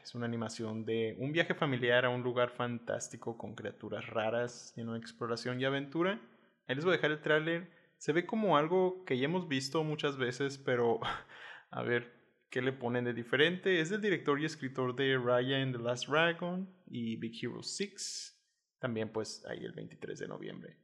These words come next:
Creed tres, no hay mucho que decir de esta, es la tercera parte de Creed, solo que esta vez será el debut directorial de Michael B. Jordan, pasando de la actuación a la dirección. Veremos qué tal se pone.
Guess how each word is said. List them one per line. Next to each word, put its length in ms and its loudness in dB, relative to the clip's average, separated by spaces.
Creed 420 0
tres, 680 0
no 80 0
hay 60 2
mucho 260 2
que 100 0
decir 280 2
de 160 8
esta, 420 0
es 140 -4
la 100 -2
tercera 380 -4
parte 280 0
de 140 -2
Creed, 280 0
solo 320 0
que 200 -2
esta 260 -2
vez 200 0
será 440 0
el 260 -2
debut 240 -4
directorial 580 -4
de 140 -4
Michael 380 -6
B. 180 -8
Jordan, 560 -4
pasando 380 -2
de 80 2
la 80 -4
actuación 420 -6
a 40 -2
la 80 0
dirección. 600 -2
Veremos 380 2
qué 140 -6
tal 260 2
se 240 -4
pone. 600 0